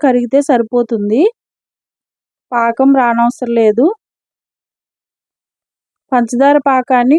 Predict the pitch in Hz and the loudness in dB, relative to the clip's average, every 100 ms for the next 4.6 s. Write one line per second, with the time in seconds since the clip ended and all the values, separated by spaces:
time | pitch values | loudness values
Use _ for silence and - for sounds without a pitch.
0 | - 247 208 247 277 285 233 226 233 240 | 0 -2 0 0 0 0 0 2 0 -2
1 | 220 220 208 214 359 - _ _ _ _ | -2 0 0 -2 -4 -8 _ _ _ _
2 | _ _ _ _ _ _ _ _ _ - | _ _ _ _ _ _ _ _ _ -4
3 | 262 240 262 277 277 269 262 240 311 262 | -2 0 2 2 2 0 -2 0 0 2
4 | 240 247 254 - 254 | 2 2 0 -2 -2